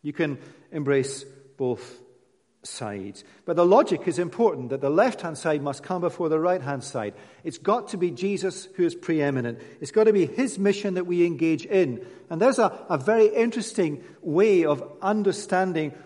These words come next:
what faithfulness in the Christian life is. It's not him participating in what we want that mission to be. It's us participating in what he says his mission is.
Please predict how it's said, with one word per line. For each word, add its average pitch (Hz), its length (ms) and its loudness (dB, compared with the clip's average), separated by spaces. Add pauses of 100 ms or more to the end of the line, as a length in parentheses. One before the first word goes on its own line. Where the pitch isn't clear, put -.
(140)
what 165 200 0
faithfulness 190 720 -2
in 165 60 -6
the 156 100 -6
Christian 190 400 -6
life 160 320 -2
is. 160 200 0 (200)
It's 180 180 -6
not 233 480 -2
him 196 320 2
participating 185 840 2
in 175 140 -2
what 185 220 2
we 196 260 0
want 180 260 4
that 175 160 2
mission 175 300 -4
to 185 120 -4
be. 190 560 -6 (1400)
It's - 200 -12
us 220 320 6 (360)
participating 185 840 0 (220)
in 170 180 -4
what 185 260 0
he 220 180 0
says 214 380 2
his 196 200 2
mission 190 320 0
is. 196 560 -2